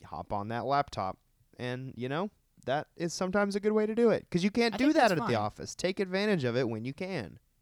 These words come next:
Speaker 2: Yeah, now that you have the opportunity, it's like a, it's like a little surprise for yourself.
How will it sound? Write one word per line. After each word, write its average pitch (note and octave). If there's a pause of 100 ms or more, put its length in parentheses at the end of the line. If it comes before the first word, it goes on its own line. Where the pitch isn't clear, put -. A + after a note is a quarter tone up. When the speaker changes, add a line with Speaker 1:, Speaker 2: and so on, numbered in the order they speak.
(120)
Speaker 2:
Yeah, D#3
now E3+
that E3
you C#3+
have C#3+
the B2+
opportunity, A2+
it's -
like B2+
a, A2+
it's -
like D3+
a D3
little D#3+
surprise G3
for A2
yourself. -